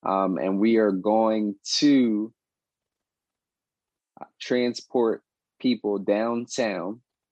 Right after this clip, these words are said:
to, to dispensaries. Um, then we're going to a C B D shop.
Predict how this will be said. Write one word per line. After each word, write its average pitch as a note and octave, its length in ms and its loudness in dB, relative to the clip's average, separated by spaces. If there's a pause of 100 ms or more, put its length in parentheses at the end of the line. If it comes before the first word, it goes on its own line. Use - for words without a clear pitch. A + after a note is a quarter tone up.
(560)
to, A2+ 720 2 (840)
to C3+ 220 6
dispensaries. A#2 1040 -2 (260)
Um, F#2+ 200 0
then A2 160 8
we're A2 100 6
going G#2+ 320 4
to G#2 160 2
a G2 40 2
C A2+ 240 0
B G#2 160 0
D A2 260 0
shop. G2+ 400 -2